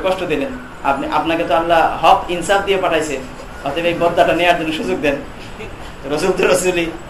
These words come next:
পরে বলছে, "হ্যাঁ, ইয়া, এই নাও তুমি।" হুজুরের, এ, চাদরটা হুজুরে খুলে দিছে, কয়, "না, এই বদলা নাও।" পরে উনি হুজুরের এই জায়গাটা একটু জড়াইয়া ধরে, এ, পেটে চুমু খাইছে। পরে বলছে, "ইয়া রাসূলুল্লাহ, আমি আসলে এটাই চাইতেছিলাম, আমার মনে হচ্ছে হয়তো এটাই আমার শেষ মোলাকাত, আপনি আমার জন্য একটু দোয়া করেন।" <laughs>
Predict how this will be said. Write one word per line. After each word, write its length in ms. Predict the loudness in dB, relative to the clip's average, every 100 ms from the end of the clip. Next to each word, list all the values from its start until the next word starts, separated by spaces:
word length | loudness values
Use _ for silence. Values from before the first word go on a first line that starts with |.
| -4
পরে 100 | -2
বলছে, 220 | 2 6
"হ্যাঁ, 240 | 8 8
ইয়া, 180 | 8 8
এই 120 | 8
নাও 240 | 8 4 2
তুমি।" 160 | -2 -2
হুজুরের, 420 | -4 -4 -2 -2
এ, 440 | -2 -6 -8 -6 -8 -10 0
চাদরটা 340 | 2 2 0
হুজুরে 200 | 0 0
খুলে 260 | 0 2 2
দিছে, 160 | 0 -2
কয়, 140 | 2
"না, 120 | 4
এই 80 | 4
বদলা 260 | 2 0 2
নাও।" 160 | 0 -2 -12 -14 -2
পরে 120 | 0
উনি 140 | 0
হুজুরের 360 | 0 -2 0 2
এই 140 | 4
জায়গাটা 300 | 4 4 2
একটু 140 | 0 0
জড়াইয়া 300 | 2 4 4
ধরে, 480 | 4 0 0 -4
এ, 40 | -4 0
পেটে 200 | 0 2
চুমু 200 | 0 -2
খাইছে। 240 | -2 -6 -14 -8
পরে 120 | -4
বলছে, 140 | -4 2
"ইয়া 160 | 2
রাসূলুল্লাহ, 340 | 2 0 -2 0
আমি 100 | 0
আসলে 180 | -2
এটাই 200 | -2 -2
চাইতেছিলাম, 580 | -2 -4 -4 0 0 0 -8 -10
আমার 180 | -2 0
মনে 160 | 2 2
হচ্ছে 240 | 0 0
হয়তো 180 | 0 0
এটাই 240 | 0 2
আমার 180 | 2 2
শেষ 260 | 2 0 2
মোলাকাত, 360 | 2 4 4 0 -4
আপনি 180 | -2 0
আমার 140 | 0
জন্য 100 | 0
একটু 120 | -2 2
দোয়া 160 | 2
করেন।" 200 | 4 0
<laughs> 560 | -4 -10 -12 -16 -16